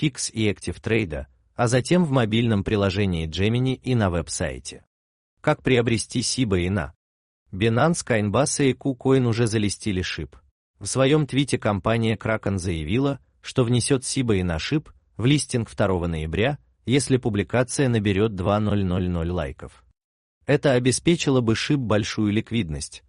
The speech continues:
но Kraken отказалась от своих слов, несмотря на то, что твит получил более пятидесяти тысяч лайков.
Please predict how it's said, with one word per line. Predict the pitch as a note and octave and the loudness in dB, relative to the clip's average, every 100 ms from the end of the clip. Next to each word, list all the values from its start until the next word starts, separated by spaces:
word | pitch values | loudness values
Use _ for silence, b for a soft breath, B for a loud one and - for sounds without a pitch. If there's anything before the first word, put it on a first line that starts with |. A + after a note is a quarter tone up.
| _ - | _ -2
но | A#2+ | 0
Kraken | B2 C#3+ E3 D#3 C3+ | 2 0 2 2 2
отказалась | - A2+ A2+ A2+ A2 | 0 0 2 2 0
от | G2 | -2
своих | - F#2 E2 | -2 -4 -4
слов, | - G2 F#2+ - _ _ _ | -6 -4 -4 -6 _ _ _
несмотря | B2 C3 C3+ A#2+ B2+ C#3+ | 0 2 2 0 2 2
на | B2+ | 2
то, | - B2 | 2 0
что | B2 - | 0 -2
твит | G#2+ A2 C#3 | -2 0 -2
получил | - A2+ G2+ - A#2+ | 0 -2 0 -2 -2
более | G2 G2 G#2 A2 | 0 2 2 2
пятидесяти | - G2 G2+ F#2 F2 A2 - | -2 -6 -4 -6 -6 -6 -8
тысяч | - F2+ - E2 | -8 -8 -8 -8
лайков. | - C#2 G#1+ - - | -8 -8 -10 -16 -20